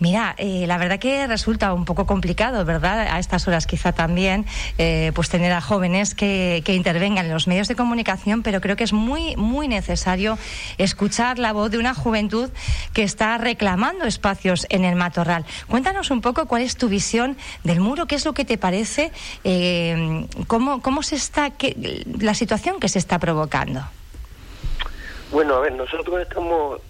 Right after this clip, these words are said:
Speaker 2: eh, disgustados por el tema del muro y demás, eh, porque quieren hacerlo, eh,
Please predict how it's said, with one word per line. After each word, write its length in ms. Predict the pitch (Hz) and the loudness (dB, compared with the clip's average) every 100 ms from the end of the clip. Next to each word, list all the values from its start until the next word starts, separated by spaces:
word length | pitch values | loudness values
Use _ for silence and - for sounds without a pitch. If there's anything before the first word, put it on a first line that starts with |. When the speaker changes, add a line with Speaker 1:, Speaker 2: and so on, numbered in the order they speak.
| - | -4
Speaker 2:
eh, 360 | 143 131 117 | -2 -2 -4
disgustados 540 | 113 110 110 135 139 127 | -4 -8 -4 2 2 2
por 100 | 120 | -4
el 80 | 117 | -4
tema 240 | 127 127 | -2 -2
del 100 | 123 | -2
muro 280 | 127 131 127 | -2 -2 -2
y 40 | |
demás, 260 | 120 127 127 - - - - - - - | -2 -2 -2 -6 -18 -16 -16 -16 -16 -4
eh, 200 | 147 143 | 0 2
porque 300 | 131 127 131 | 0 -4 -4
quieren 300 | 123 156 160 | -2 -2 0
hacerlo, 600 | 151 156 156 160 180 165 143 | -2 -2 0 2 2 0 -2
eh, 280 | 127 117 | -2 -4